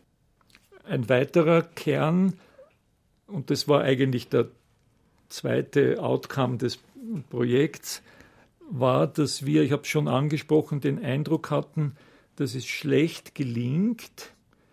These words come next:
und aber ein wirklicher Bedarf ist, auch ich erinnere an die Obfrau der Näherinnen-Kooperative, strategische Kooperationen zwischen den Verbänden und zwischen den Kooperativen insgesamt, ja,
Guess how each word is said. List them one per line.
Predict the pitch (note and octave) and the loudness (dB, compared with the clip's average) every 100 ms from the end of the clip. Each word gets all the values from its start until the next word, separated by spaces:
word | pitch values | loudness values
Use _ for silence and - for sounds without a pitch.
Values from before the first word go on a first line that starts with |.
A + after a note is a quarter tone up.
| _ _ _ _ _ - | _ _ _ _ _ -6
und | E3 D3+ | 0 4
aber | C#3+ | 4
ein | D3 C3+ | 4 4
wirklicher | A#2+ G3+ F#3 C#3+ D3 | 4 2 2 0 0
Bedarf | C3 - C3 F3 G#3+ - | 0 0 4 6 6 4
ist, | A#2 - | -2 -2
auch | - - | -4 -4
ich | C3 A2+ | -4 -2
erinnere | B2 C3+ C#3+ D3+ D3+ | 0 2 0 0 0
an | C#3+ | -2
die | B2 D3 | 0 0
Obfrau | D3+ - D3 C3+ | 0 -2 -2 0
der | C#3+ | 0
Näherinnen-Kooperative, | C3+ C#3 D#3 D#3 E3 D#3+ - D#3+ D#3+ E3+ D#3+ - E3+ F3 E3+ E3 - - - - - | 0 4 6 6 2 2 4 4 4 2 0 0 -2 0 0 0 -2 -20 -20 -20 -20
strategische | - C#3+ C#3+ - D3 D#3 F#3+ F#3 F3+ - D#3 | -8 -2 -2 0 4 6 6 2 -2 0 0
Kooperationen | - D3+ C#3 C#3+ C3 - C#3 C#3 D#3+ D3+ C#3 | 2 2 2 -2 -2 -2 -2 -2 0 -2 -4
zwischen | - C3 D#3+ E3+ - D#3+ C3+ A2+ _ _ _ | -6 -6 -4 -6 -4 -2 -2 -4 _ _ _
den | C#3 B2+ | -6 -2
Verbänden | C#3 - C3 C3+ E3 F3 E3 | -4 0 0 2 0 0 -2
und | F#3 D3 C3 | -2 -4 -4
zwischen | E3+ - D3+ | -6 -6 -4
den | C#3+ C3 | -4 -2
Kooperativen | D3+ C#3+ C#3 C3+ F3 C#3 D#3 | -2 -2 -2 -4 -4 -8 -6
insgesamt, | A3+ F3+ F#3 - C3+ C3 A2 - - | 2 2 4 0 -2 -4 -6 -8 -4
ja, | D3+ | -2